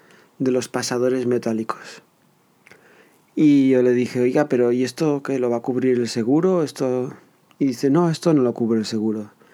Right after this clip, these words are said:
Dice, "Ni aunque tengas un ex-, una cláusula específica que te diga que,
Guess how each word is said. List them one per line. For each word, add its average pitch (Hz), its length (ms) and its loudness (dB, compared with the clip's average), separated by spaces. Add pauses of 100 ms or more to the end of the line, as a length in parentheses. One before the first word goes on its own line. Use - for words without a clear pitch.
(340)
Dice, 127 220 -2
"Ni 127 80 4
aunque 123 240 0
tengas 143 800 0 (720)
un 135 280 -2
ex-, - 420 -10 (340)
una 131 280 -6
cláusula 139 480 -2
específica 123 800 -12
que 123 120 -12
te 120 140 -12
diga 117 360 -6
que, 107 300 -8